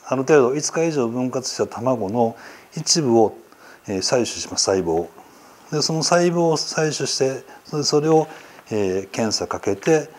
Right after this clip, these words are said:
その卵自体に、えー、ね、異常がないか、染色体の異常がないかっていうのを検査して、異常がない卵を戻します。そうすると、えー、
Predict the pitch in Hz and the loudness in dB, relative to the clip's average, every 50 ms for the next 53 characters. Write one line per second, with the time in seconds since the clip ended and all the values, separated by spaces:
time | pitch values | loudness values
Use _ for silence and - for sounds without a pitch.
0 | - - - - - - - 117 107 107 104 - - 127 151 151 143 143 143 139 | -20 -20 -20 -20 -14 -8 -6 -4 -4 -4 -4 -4 0 2 4 4 4 4 4 2
1 | 147 151 - 170 151 143 143 147 165 175 170 160 - - - - - - - - | 0 -2 0 2 2 2 2 2 0 -4 -4 -4 -8 -12 -20 -20 -20 -20 -20 -20
2 | - - - - - - - - - 110 104 104 98 92 90 92 92 - - _ | -20 -20 -20 -20 -20 -20 -20 -14 -8 -6 -4 -4 -4 -4 -6 -8 -12 -14 -20 _
3 | - - 151 131 - - - 120 110 107 107 104 104 104 98 87 87 90 - - | -6 -4 -4 -4 -6 -6 -6 -4 -4 0 0 0 2 2 0 0 -2 -4 -4 -6
4 | - - - - - - - 123 117 113 113 117 131 131 147 135 117 113 113 113 | -6 -8 -12 -16 -10 -6 -4 -4 -4 -4 -6 -6 -4 -2 0 0 0 2 2 2
5 | 107 101 87 95 95 95 - - - - - - - - - - - - - - | 2 0 0 -2 -4 -4 -4 -6 -8 -8 -12 -20 -20 -20 -20 -20 -20 -14 -6 -2
6 | 131 127 127 123 123 117 - - - 139 135 127 120 - 113 104 - - - 147 | 2 2 4 4 2 0 -2 -2 0 0 0 0 0 0 -2 -2 -2 -2 -2 -2
7 | 131 123 - 127 123 123 131 135 143 156 147 147 143 143 139 - 135 139 151 160 | -2 -2 -4 -4 0 4 4 4 4 4 2 0 -2 -4 -4 -4 -4 -2 -2 0
8 | 160 165 135 98 95 95 90 85 87 - - - - - - - - - - - | 4 4 4 4 2 0 -2 -2 -4 -4 -6 -8 -6 -4 -4 -4 -6 -8 -16 -20
9 | - - - - - - - _ _ _ - _ _ _ - - _ - - - | -20 -20 -20 -20 -20 -20 -20 _ _ _ -20 _ _ _ -20 -20 _ -20 -20 -16
10 | - - - - - - - - - - 160 156 - 180 170 170 165 - 170 165 | -14 -12 -12 -12 -12 -14 -18 -18 -10 -4 -2 2 4 6 6 6 4 2 0 0
11 | 156 - 170 160 151 135 - - - - - - - - 135 131 123 123 123 123 | 2 4 6 6 6 6 2 -4 -16 -18 -20 -18 -12 -6 -2 2 4 4 4 4
12 | 120 120 117 113 110 | 2 2 0 -2 -4